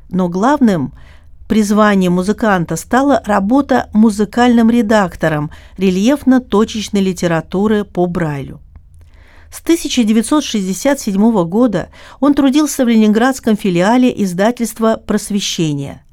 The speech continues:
а затем в издательстве «Чтение». Им выполнены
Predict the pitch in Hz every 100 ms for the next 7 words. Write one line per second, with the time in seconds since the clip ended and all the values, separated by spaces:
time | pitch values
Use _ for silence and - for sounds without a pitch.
0 | _ - 175 175 175 247 285 285 - -
1 | - 208 214 294 320 285 - 285 294 -
2 | - - - 202 175 165 151 156 - _
3 | _ - - - 254 233 262 247 226 226
4 | 226 220